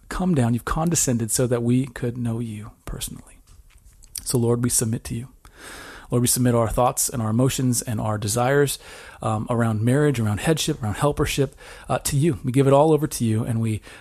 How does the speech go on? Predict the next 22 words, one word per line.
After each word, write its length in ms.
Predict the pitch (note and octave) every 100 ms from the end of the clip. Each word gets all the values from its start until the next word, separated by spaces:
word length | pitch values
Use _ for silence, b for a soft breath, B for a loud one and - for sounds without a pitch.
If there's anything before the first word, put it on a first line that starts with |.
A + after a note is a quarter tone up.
| B
ask, 280 | C3+ C#3 C#3
Lord, 100 | B2
that 60 | B2
you'd 120 | A#2+
help 260 | C#3+ D#3
us 240 | C3+ B2 B2+
live 260 | A#2+ D3
out 240 | C3+ C3 -
faithfully 480 | C3+ C#3 - G#2 A2
as 160 | B2
couples 520 | - D#3 - G2+ - - B B -
your 220 | A#2+ C3
design, 420 | C3+ A#2 A2 G#2+
your 120 | A2+ A#2
model 300 | G#2+ G#2+ G#2
for 380 | - G#2+ G#2+ A2
our 60 |
relationship 640 | G#2 G#2+ C3 D#3 C3+ - -
as 120 | -
husband 300 | A#2+ A#2 G#2
and 100 | A2
wife. 300 | A2 -